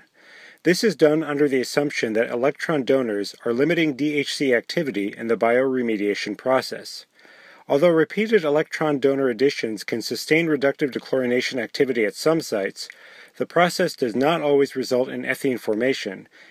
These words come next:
and it has been difficult to determine the reasons why detoxification could not be achieved. The new findings can help explain why the dechlorination process stalls at some contaminated sites.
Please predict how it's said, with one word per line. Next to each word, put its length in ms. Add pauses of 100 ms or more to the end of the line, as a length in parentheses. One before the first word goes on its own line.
and 120
it 120
has 200
been 140
difficult 440
to 120
determine 440
the 80
reasons 420
why 240
detoxification 1080
could 160
not 160
be 100
achieved. 560 (1000)
The 80
new 180
findings 440
can 120
help 220
explain 480
why 160
the 120
dechlorination 760
process 440
stalls 440
at 80
some 280
contaminated 760
sites. 520